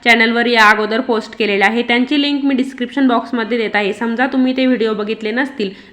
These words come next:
तर लिंकवर क्लिक करून तुम्ही ते व्हिडिओ बघू शकता. तर असा होता आजचा व्हिडिओ. व्हिडिओ आवडला असेल तर व्हिडिओला लाईक नक्की करा, शेअर करा.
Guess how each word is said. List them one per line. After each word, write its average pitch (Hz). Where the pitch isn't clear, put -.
तर 277
लिंकवर 262
क्लिक 262
करून 208
तुम्ही 254
ते 269
व्हिडिओ 214
बघू 208
शकता. 220
तर 277
असा 269
होता 277
आजचा 240
व्हिडिओ. 247
व्हिडिओ 254
आवडला 233
असेल 247
तर 247
व्हिडिओला 233
लाईक 214
नक्की 233
करा, 220
शेअर 240
करा. 220